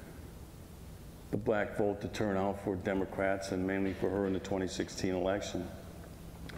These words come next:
So Raleigh, North Carolina, night before the election, and, uh,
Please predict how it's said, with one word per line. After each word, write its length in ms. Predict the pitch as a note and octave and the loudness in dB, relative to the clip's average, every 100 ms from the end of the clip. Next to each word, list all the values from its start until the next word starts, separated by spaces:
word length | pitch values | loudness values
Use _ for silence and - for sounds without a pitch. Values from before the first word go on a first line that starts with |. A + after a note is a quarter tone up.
| - - - | -8 -8 -6
So 380 | - D3 C3 C3 C3+ | 6 8 8 6 8
Raleigh, 300 | C#3+ E3 D3+ | 10 10 10
North 200 | C#3+ - | 8 8
Carolina, 480 | C#3+ B2 B2 B2 | 8 8 8 8
night 220 | A#2 C3 B2+ | 8 6 4
before 260 | A#2 B2 | 4 6
the 80 | A2+ | 8
election, 580 | G#2+ A2+ A2 - G#2+ F#2+ - - - - - - - - - - | 8 6 6 4 2 0 -6 -8 -8 -10 -10 -10 -12 -12 -10 -2
and, 380 | A2+ G#2+ G#2 G#2 | 2 4 4 4
uh, 300 | G#2 G2+ | 4 4